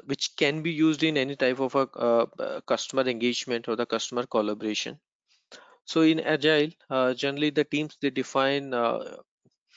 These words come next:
they handle the risk by lift, li-, limiting the commitment to a particular course of action, which we have known either the sprint in the Scrum, uh, or the program increment in the safe.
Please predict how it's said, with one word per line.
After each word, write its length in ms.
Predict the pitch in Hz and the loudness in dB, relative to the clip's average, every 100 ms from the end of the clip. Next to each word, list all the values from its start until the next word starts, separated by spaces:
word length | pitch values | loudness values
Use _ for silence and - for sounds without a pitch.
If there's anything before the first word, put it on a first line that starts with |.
| _ _ _ - - | _ _ _ -20 -6
they 140 | 139 139 | 0 2
handle 320 | 139 147 147 | 2 2 2
the 120 | 147 | 2
risk 260 | 139 143 - | 2 -2 0
by 100 | 131 | 0
lift, 320 | 127 123 - - _ | 2 -2 -6 -20 _
li-, 300 | 120 117 120 _ _ | -4 -2 -4 _ _
limiting 420 | 117 127 127 139 143 | -2 -2 0 -2 0
the 100 | 139 | 0
commitment 560 | 127 117 120 139 135 | 0 -2 -4 -4 -2
to 140 | 120 139 | 2 2
a 120 | 226 | 2
particular 500 | - 127 123 127 127 | 0 0 0 0 0
course 300 | - 117 - | 2 0 0
of 140 | 113 | 0
action, 520 | 127 107 - 131 151 - _ | 2 2 0 0 -2 -6 _
which 440 | 127 135 - - - _ | 0 0 -2 -8 -10 _
we 120 | - 135 | -2 2
have 320 | 139 139 135 _ - | 2 2 0 _ -10
known 400 | 131 139 151 156 _ | -2 0 -2 -6 _
either 340 | 135 139 151 | -6 2 4
the 140 | 143 139 | 4 0
sprint 480 | - - 160 165 165 - _ - - - - - - _ | -4 -2 0 0 -4 -16 _ -20 -20 -20 -20 -20 -20 _
in 140 | 147 147 | -2 2
the 100 | 151 | 2
Scrum, 520 | - - 151 160 180 _ _ _ - | 0 0 2 2 -2 _ _ _ -10
uh, 300 | 135 113 87 - | -6 -4 -6 -4
or 280 | 139 143 180 175 _ | 2 4 4 0 _
the 140 | 127 | -6
program 440 | 123 139 123 131 143 | -2 0 0 0 0
increment 640 | 127 - 123 120 160 196 | -2 -6 -4 -2 -4 -6
in 200 | - 113 | -12 -4
the 100 | 113 | -4
safe. 440 | 120 123 101 - | -2 -2 -2 -6